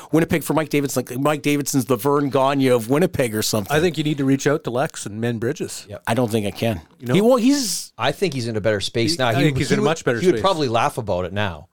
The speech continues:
Speaker 2: Yeah.
Speaker 1: I'm, you know what?
Speaker 3: You should
Speaker 1: I'll,
Speaker 3: do that.
Speaker 1: I'm gonna reach out to Lex
Speaker 2: Yeah.
Speaker 1: and just say, "Hey, do you remember me from two thousand and five, whatever?"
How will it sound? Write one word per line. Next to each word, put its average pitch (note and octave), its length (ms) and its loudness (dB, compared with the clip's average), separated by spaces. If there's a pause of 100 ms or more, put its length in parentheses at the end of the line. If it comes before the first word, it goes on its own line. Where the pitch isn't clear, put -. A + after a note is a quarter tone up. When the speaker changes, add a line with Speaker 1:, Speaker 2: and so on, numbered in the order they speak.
Speaker 2:
Yeah. B2 220 0 (140)
Speaker 1:
I'm, D4 200 4 (160)
you D#4 120 6
know F4+ 100 4
what? F4+ 140 4
Speaker 3:
You E4+ 80 4
should D#4 80 4
Speaker 1:
I'll, C#4+ 80 -2
Speaker 3:
do G3 140 2
that. G#2 200 2
Speaker 1:
I'm D4 100 4
gonna D#4+ 220 4
reach A3 320 4
out F#3 180 4
to - 80 -2
Lex D3+ 280 2
Speaker 2:
Yeah. B3 80 4
Speaker 1:
and - 80 2
just D3+ 180 0
say, D#3+ 160 2
"Hey, D#3+ 180 4
do C#3+ 120 0
you D3 80 4
remember D3+ 340 4
me D3 160 6
from C3 180 2
two C3+ 140 -2
thousand B2+ 300 2
and A#2 100 2
five, A2+ 480 -2
whatever?" A2 320 -4